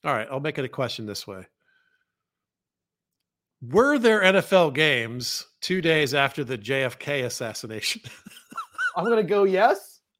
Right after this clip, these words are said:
Speaker 1: The answer
Speaker 2: 'Cause
Speaker 1: is
Speaker 2: of the
Speaker 1: yes.
Speaker 2: spe-, the specificity, 'cause, uh, J F K was on a s-, Tuesday. What day was the assassination?
Speaker 1: I'll read you this little blurb and we can
Speaker 2: Uh-huh.
Speaker 1: discuss.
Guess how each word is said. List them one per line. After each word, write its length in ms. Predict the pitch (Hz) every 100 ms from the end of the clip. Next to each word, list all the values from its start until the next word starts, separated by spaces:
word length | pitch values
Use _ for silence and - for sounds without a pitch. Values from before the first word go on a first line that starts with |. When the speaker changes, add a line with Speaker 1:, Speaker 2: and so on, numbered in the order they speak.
| _ - _ - - - - -
Speaker 1:
The 180 | 170 202
answer 300 | 254 - 233
Speaker 2:
'Cause 120 | 226
Speaker 1:
is 40 |
Speaker 2:
of 60 | 220
the 60 | 208
Speaker 1:
yes. 480 | 190 117 - - -
Speaker 2:
spe-, 400 | 202 - - - -
the 80 | -
specificity, 920 | - 208 202 175 196 214 208 208 196 - _ 196
'cause, 160 | - 254
uh, 140 | 277
J 160 | 190 277
F 120 | 330
K 140 | 311
was 160 | 311 269
on 120 | 262
a 40 | 226
s-, 1400 | - - - - - - - - _ _ - _ - _ _ _
Tuesday. 1080 | - 185 233 392 415 415 403 392 349 - - -
What 260 | - -
day 160 | 392 359
was 160 | 175 135
the 100 | 127
assassination? 500 | - 113 - 101 95
Speaker 1:
I'll 240 | 170 190
read 260 | 202 226 180
you 80 |
this 220 | 180 165 175
little 160 | 156
blurb 340 | 123 139 131 113
and 80 | 117
we 80 | 110
can 120 | 113
Speaker 2:
Uh-huh. 20 |
Speaker 1:
discuss. 500 | 104 - 110 95 -